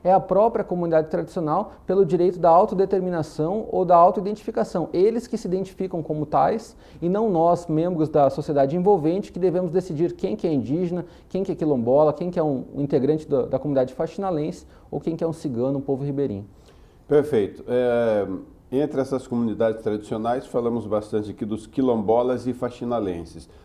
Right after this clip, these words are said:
Speaker 2: O senhor podia explicar o que é um quilombola, o que é um faxinalense?
Speaker 1: Sim. Os povos faxinalenses, eles, é uma, pra, pra início de conversas, é, os, as comunidades faxinalenses, elas são especificamente situadas no estado do Paraná. São descendentes de,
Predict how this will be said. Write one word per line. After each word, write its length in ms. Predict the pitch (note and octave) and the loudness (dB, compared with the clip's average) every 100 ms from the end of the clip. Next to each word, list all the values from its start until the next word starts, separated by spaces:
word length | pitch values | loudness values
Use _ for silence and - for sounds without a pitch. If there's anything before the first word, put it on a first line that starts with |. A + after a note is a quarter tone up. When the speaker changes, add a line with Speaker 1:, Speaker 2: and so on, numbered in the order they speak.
| - | -18
Speaker 2:
O 40 | - | -8
senhor 120 | G2+ | -6
podia 180 | A2 B2+ | -2 -4
explicar 760 | B2+ A#2 - A#2 A2 G#2 - - - | -4 -8 -2 0 0 0 -6 -20 -16
o 120 | - G2 | -12 -12
que 260 | - B2 | -4 0
é 120 | B2 | 2
um 140 | A2+ A2+ | 0 -4
quilombola, 720 | A2+ G#2+ G2 F#2 B2 A#2+ A2 | -2 -2 0 2 2 2 0
o 40 | |
que 120 | - | -2
é 60 | A2+ | -4
um 80 | A2 | -4
faxinalense? 800 | - G2 G#2 G2 A#2+ A#2 - - - - - - | -6 -8 -8 -6 -4 -6 -8 -20 -20 -20 -20 -20
Speaker 1:
Sim. 460 | - F3 A#2+ G2+ - - - | -8 -2 -2 -4 -10 -20 -6
Os 160 | D3+ - | -6 -4
povos 460 | - G3+ G#3+ G3+ | 2 2 2 0
faxinalenses, 920 | F3+ D#3+ D#3+ C3 A#2+ D3 F#3+ - - - | -2 -2 -2 -2 0 -2 -4 -8 -14 -6
eles, 380 | D3+ D3+ D3+ - | -2 -2 -4 -4
é 160 | D3+ D3 | 0 0
uma, 200 | D3+ D#3 | 0 -6
pra, 260 | - F3 | -6 -4
pra 360 | E3+ F3+ - F#3 | -4 -6 -6 -6
início 220 | F3 F3 | -6 -8
de 80 | D3+ | -8
conversas, 640 | D#3 B2 C3 D#3 D#3 D3+ - | -4 0 2 2 -2 -10 -4
é, 80 | C#3+ - - | -4 -4 -6
os, 200 | D3 - - | -6 -6 -2
as 200 | C3+ C3 | -2 -2
comunidades 340 | E3 D#3+ D#3 | 0 0 0
faxinalenses, 540 | E3+ - E3 C#3 D#3+ F3 | -4 -4 -2 -2 -2 -2
elas 160 | E3+ | -4
são 300 | - F3+ F#3 - - - - - | -4 -6 -6 -10 -20 -20 -20 -10
especificamente 760 | F3 - F#3 G#3+ - F#3+ F3+ F#3 | -6 0 0 -2 -2 -2 -2 -6
situadas 460 | F3+ E3+ E3 E3 | -2 2 2 2
no 80 | F3 | -2
estado 280 | E3+ E3+ E3 | -2 -2 -2
do 60 | E3 | -2
Paraná. 480 | E3+ E3 C3+ A2+ | 0 0 -2 -4
São 220 | A#2 F3 D#3 | -6 -6 -4
descendentes 560 | D#3 E3+ D3+ D#3+ F3 | -4 -4 -2 -4 -4
de, 120 | C#3+ | -8